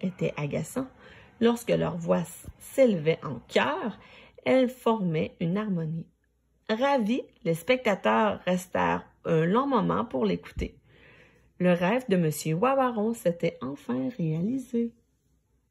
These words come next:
Alors, c'était l'histoire de Monsieur Wawaron. Bien sûr, il y a une section ici qui explique tout ça,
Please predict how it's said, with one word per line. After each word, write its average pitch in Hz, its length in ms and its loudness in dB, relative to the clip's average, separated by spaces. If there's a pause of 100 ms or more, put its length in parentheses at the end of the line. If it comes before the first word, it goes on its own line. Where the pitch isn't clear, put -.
(1400)
Alors, 165 360 -6 (120)
c'était 220 320 -4
l'histoire 220 720 -4 (100)
de 170 160 -4
Monsieur 220 640 -6 (260)
Wawaron. 190 680 -4 (1800)
Bien 165 220 -2
sûr, 233 220 0
il 220 80 2
y 190 40 2
a 170 40 0
une 170 80 -2
section 196 420 -6
ici 196 300 -4
qui 202 160 -4
explique 190 420 -6
tout 110 140 -6
ça, - 280 -8